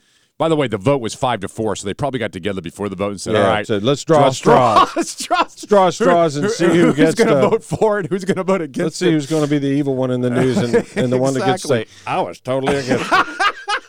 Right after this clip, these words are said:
Speaker 1: Exactly.
Speaker 2: Totally against it.
Speaker 1: I didn't mean this to happen.
Speaker 2: And,
Speaker 1: I don't know
Speaker 2: uh,
Speaker 1: what was
Speaker 2: "What's that
Speaker 1: wrong.
Speaker 2: in your pocket?" "Oh, it's a straw.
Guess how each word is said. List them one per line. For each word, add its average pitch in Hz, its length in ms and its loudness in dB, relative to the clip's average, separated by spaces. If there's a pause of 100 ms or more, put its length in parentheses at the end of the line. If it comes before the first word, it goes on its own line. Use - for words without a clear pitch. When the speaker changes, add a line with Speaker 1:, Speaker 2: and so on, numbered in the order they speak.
(320)
Speaker 1:
Exactly. 165 320 -16
Speaker 2:
Totally 165 380 2
against 110 340 -2
it. 147 40 -2
Speaker 1:
I 254 60 0
didn't 208 200 -6
mean 135 140 -6
this 117 180 -8
to 127 80 -4
happen. 127 240 -2
Speaker 2:
And, 117 80 0
Speaker 1:
I - 80 0
don't - 20 0
know 107 140 0
Speaker 2:
uh, 104 40 -2
Speaker 1:
what 131 120 -2
was 110 100 -6
Speaker 2:
"What's 196 120 -2
that 220 60 2
Speaker 1:
wrong. 196 80 0
Speaker 2:
in 180 60 0
your 147 120 0
pocket?" 160 400 -4
"Oh, 113 100 -6
it's 107 160 -8
a 98 60 -12
straw. 101 480 -6